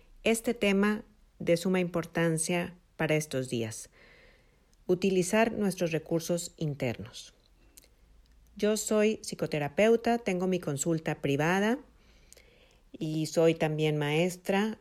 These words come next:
a nivel posgrado. Estoy certificada en psicología positiva y organizaciones positivas y me uno al esfuerzo de Familia Unida para ayudar a las familias a que estén mejor y a pasar por estos momentos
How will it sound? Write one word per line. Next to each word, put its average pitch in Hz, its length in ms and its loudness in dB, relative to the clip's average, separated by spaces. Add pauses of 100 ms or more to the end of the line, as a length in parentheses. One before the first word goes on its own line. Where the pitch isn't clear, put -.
a 170 100 -4
nivel 147 360 -2 (160)
posgrado. 151 680 -2 (440)
Estoy 160 260 -4
certificada 160 580 -4
en 151 60 0
psicología 147 580 -4
positiva 202 680 -2
y 165 100 -2
organizaciones 135 720 -6
positivas - 800 -10 (460)
y 180 100 0
me 175 140 2
uno 214 420 2
al 175 160 -2
esfuerzo 165 720 0 (580)
de 147 120 -2
Familia 139 360 -2
Unida 180 500 0 (300)
para 143 200 -2
ayudar 147 440 0
a 180 60 2
las 165 180 -2
familias 170 720 -2
a 143 120 -8
que - 120 -14
estén 135 380 -6
mejor 123 480 -8 (840)
y 160 100 -2
a 147 100 -6
pasar 151 420 -4
por 156 140 -2
estos 151 320 -6
momentos 170 840 -2